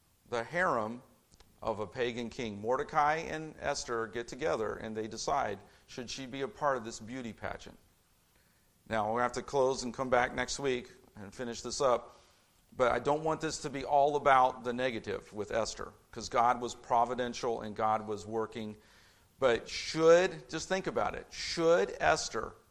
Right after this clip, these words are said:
I know we've heard the Sunday school story, and believe me, she's a woman of great courage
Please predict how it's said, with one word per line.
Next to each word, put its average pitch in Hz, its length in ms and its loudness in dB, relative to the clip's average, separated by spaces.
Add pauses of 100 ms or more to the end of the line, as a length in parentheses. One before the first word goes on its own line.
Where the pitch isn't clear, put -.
I 110 100 -10
know 131 120 -4
we've 160 200 -6
heard 160 260 -4
the 151 80 -6
Sunday 156 340 -4
school 147 280 -10
story, 139 460 0
and 123 120 -8
believe 131 240 -6
me, 107 180 -10 (240)
she's 120 240 -8
a 110 120 -4 (600)
woman 143 320 -2
of 113 160 -4
great 120 220 -2
courage 143 600 0